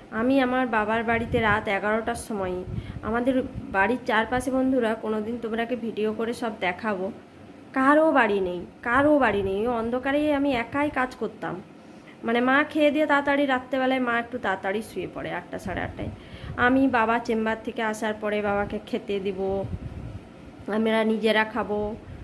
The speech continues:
মুছবো, বাসন ধোবো। তা আমার স্বভাব, আমি এঁঠো বাসন রেখে কোনোদিন শুইনি। তো বাসন ধোবো, তারপর শুবো। তো এইরকম একটা ব্যাপার। তো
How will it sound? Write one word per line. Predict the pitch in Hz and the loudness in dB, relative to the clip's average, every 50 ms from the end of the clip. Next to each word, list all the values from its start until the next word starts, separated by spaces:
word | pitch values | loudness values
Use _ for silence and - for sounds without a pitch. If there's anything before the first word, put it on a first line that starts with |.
| - - - - - | -14 -14 -12 -8 -2
মুছবো, | 233 262 254 254 - 202 202 220 214 214 208 208 226 233 - - - - - - | 0 0 0 0 -2 -2 0 2 2 2 2 0 -2 -6 -12 -16 -20 -18 -10 -4
বাসন | 202 233 240 233 - - 262 254 254 | -2 0 0 0 0 2 2 4 4
ধোবো। | 247 240 208 214 214 214 214 - | 2 2 0 0 0 -2 -2 -2
তা | - - | -2 0
আমার | 214 233 240 240 240 | 2 2 2 0 0
স্বভাব, | 240 - 254 220 240 247 247 | -2 -2 -2 2 2 2 2
আমি | 233 220 226 226 214 | 2 2 2 0 0
এঁঠো | 190 - 220 202 | -2 -2 -4 -4
বাসন | 208 208 208 - 220 214 | -4 -4 -4 -4 -4 -4
রেখে | 202 202 - 233 | -4 -6 -6 -8
কোনোদিন | - 214 190 175 165 170 185 196 | -6 -4 -4 -2 -2 -2 -4 -6
শুইনি। | 190 - - 175 170 - - - - - - - - - - - - - - - - - - - | -6 -6 -6 -6 -6 -4 -6 -8 -10 -12 -16 -20 -20 -20 -20 -20 -20 -20 -20 -20 -20 -20 -8 -4
তো | - 240 240 240 240 240 226 | -2 0 2 2 2 2 2
বাসন | 240 240 233 - 254 247 240 | 0 0 0 -2 -2 -2 -2
ধোবো, | 233 226 202 214 226 | -2 -4 -4 -6 -6
তারপর | 220 - 214 214 214 - 262 269 | -4 -2 -2 -2 -2 -2 -2 -4
শুবো। | 269 - - 202 165 - - - - - - - - - - - - - - - - - - - - - - - - - - - - - - - - - - - | -4 -4 -6 -8 -8 -8 -10 -12 -14 -16 -20 -20 -20 -20 -20 -20 -20 -20 -20 -20 -20 -18 -18 -16 -16 -16 -16 -16 -18 -18 -18 -18 -10 -8 -8 -8 -8 -12 -4 0
তো | 269 269 269 269 277 269 262 - - - - - - - - - - - - - - - - - - - - - - - - - - - - | 2 4 4 4 4 4 2 0 -4 -10 -18 -20 -20 -20 -20 -20 -20 -20 -20 -20 -20 -20 -20 -20 -20 -20 -20 -20 -20 -20 -16 -14 -14 -2 2
এইরকম | 247 262 254 254 247 254 247 | 4 6 6 6 4 0 -2
একটা | 233 233 - | -2 -2 -4
ব্যাপার। | 214 196 185 185 - - - - - - - - - - - - - - - - | -4 -4 -4 -6 -8 -10 -12 -12 -14 -20 -20 -20 -20 -20 -20 -20 -20 -20 -4 -2
তো | 302 | -2